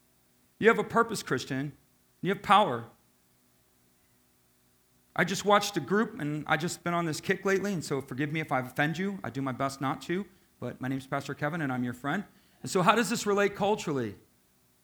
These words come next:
You know, uh, d-, your school systems are being overrun.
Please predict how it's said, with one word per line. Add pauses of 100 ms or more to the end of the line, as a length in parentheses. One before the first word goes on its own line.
(180)
You
know, (600)
uh, (300)
d-, (360)
your
school
systems
are
being
overrun.